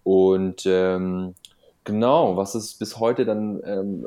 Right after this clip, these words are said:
so passiert? Ich habe ja letztes Jahr strategische Investoren mit aufgenommen, die sind irgendwie auf mich aufmerksam geworden, aufgrund der Amazon-Geschichten, die ich so gemacht habe,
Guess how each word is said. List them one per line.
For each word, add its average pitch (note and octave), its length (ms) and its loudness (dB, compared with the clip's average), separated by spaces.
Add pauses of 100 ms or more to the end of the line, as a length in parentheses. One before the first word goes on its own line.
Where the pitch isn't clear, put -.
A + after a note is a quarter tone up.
so F#2+ 280 -8
passiert? C#3+ 560 -8
Ich - 140 -14
habe G2 160 -10
ja F#2+ 60 -6
letztes - 380 -10
Jahr F#2+ 380 -2
strategische G2 680 -6
Investoren C3+ 560 -4
mit C3 120 -4
aufgenommen, G#2+ 720 -6
die G2 60 -10
sind - 140 -20
irgendwie F#2 200 -10
auf - 180 -12
mich F2+ 200 -16
aufmerksam F#2+ 560 -10
geworden, F2+ 640 -4 (720)
aufgrund F#2 440 -8
der F2+ 200 -10
Amazon-Geschichten, F#2+ 760 -8
die F2+ 60 -8
ich F2 80 -16
so F2 120 -12
gemacht G2 340 -8
habe, G2+ 200 -6